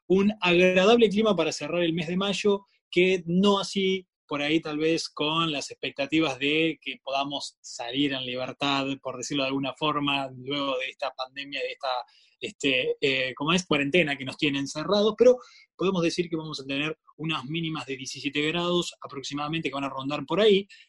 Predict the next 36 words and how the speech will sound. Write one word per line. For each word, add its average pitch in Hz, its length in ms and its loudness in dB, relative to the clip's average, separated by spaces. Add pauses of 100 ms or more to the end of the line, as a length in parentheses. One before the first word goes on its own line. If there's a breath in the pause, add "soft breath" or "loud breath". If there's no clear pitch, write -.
entre 185 580 2
diecisiete, 190 760 2
dieciséis 143 380 -2
grados 175 420 -2
y 156 40 -6
unas 143 260 -10
máximas 160 420 -4 (220 loud breath)
entre 139 320 -4
veinticuatro 143 540 -4
y 135 60 -4
veinticinco. 127 500 -6
Así 185 160 -2
que 190 100 2
agradable, 160 580 4 (180 soft breath)
agradable 156 420 2
el 143 80 2
fin 151 160 -6
de 139 80 -2
semana 175 400 0
para - 180 -4
poder 135 240 -6
disfrutar, 165 400 -6
para 131 140 -8
pasarlo 151 360 -4
bien. 226 240 4 (280 loud breath)
Y 233 460 6
obviamente 220 500 4 (260)
escucharnos 180 680 0
el 160 100 -6
viernes, 175 720 0
siempre, 175 680 0
todos 185 240 0
los 135 140 -6
viernes, 170 360 -2
buscarnos 165 560 -6
así. 170 340 -2